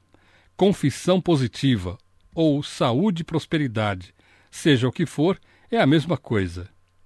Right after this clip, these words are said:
É uma espécie de nova marca dos cultos à carga, onde Deus é esse Deus que despeja as coisas boas e seus produtos consumíveis, materialistas, externos e tangíveis que ele entrega.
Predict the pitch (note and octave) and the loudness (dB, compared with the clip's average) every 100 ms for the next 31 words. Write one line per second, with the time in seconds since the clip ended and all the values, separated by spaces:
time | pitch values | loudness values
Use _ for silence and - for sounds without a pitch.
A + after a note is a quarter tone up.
0 | _ - A#3 A3 - G#3 - D#3+ D3+ C3 | _ -4 0 0 0 0 0 0 2 2
1 | E3+ D3+ G#2+ A#2+ D3 - B2 A2+ - G3+ | 2 0 0 0 0 -2 -4 -4 -4 0
2 | A3 F#3+ C#3+ A#2+ A2+ F#2 - A2+ B2 C3+ | 0 2 0 2 0 -2 -2 -2 0 -2
3 | D3 _ _ C#3 D#3+ D3+ A2 B2+ E3 F#3+ | -6 _ _ 2 2 2 2 4 4 2
4 | - D3 C#3 D3 C#3+ G#2 A2+ D3 - B2+ | -2 0 2 2 -4 0 0 0 -2 -2
5 | C3 - - C#3+ D3+ G#2+ G2 - - - | -2 -2 0 2 4 2 -4 -8 -18 -8
6 | A#2+ - - A#2+ G2+ C3+ - A#2 C3+ F3 | -6 -4 -2 0 2 -2 0 0 2 0
7 | E3 - _ - E3 - E3+ - E3 B2+ | -4 -12 _ -6 -4 0 -2 0 0 0
8 | C#3+ E3 - F#3+ G3 - B2 C3 F3+ A2 | -2 -4 -6 0 0 0 2 4 4 2
9 | G2 - - _ - A#2+ D3 E3+ D#3 C3 | -2 -6 -14 _ -2 0 2 2 2 2
10 | A2+ D#3 - G2+ - - _ - D3 - | 2 -2 -4 -12 -12 -18 _ -2 -2 -2
11 | - D#3 C3+ G2+ F2+ - - - F3 G3+ | 0 0 0 -2 -8 -12 -14 -8 2 4
12 | C#3+ G#2+ D3+ G2 F2+ - - B2+ D#3+ C#3+ | 4 4 2 0 -4 -6 0 2 2 0
13 | A#2 G2+ E2+ E2+ | -2 -2 -6 -16